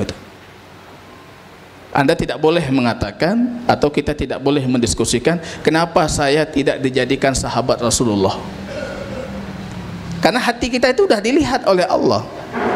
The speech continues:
Dalam ilmu azalinya Allah tahu itu hati anak Adam sudah dilihat. Kemudian Allah pilih sebagian hati itu untuk menemani Rasul,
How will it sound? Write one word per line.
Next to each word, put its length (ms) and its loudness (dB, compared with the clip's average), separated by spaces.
Dalam 320 4
ilmu 320 2
azalinya 560 2
Allah 240 4
tahu 320 2
itu 240 0
hati 320 2
anak 320 2
Adam 160 2
sudah 80 4
dilihat. 460 0
Kemudian 400 2
Allah 320 2
pilih 560 2
sebagian 640 2
hati 480 0
itu 400 0
untuk 400 0
menemani 880 2
Rasul, 480 2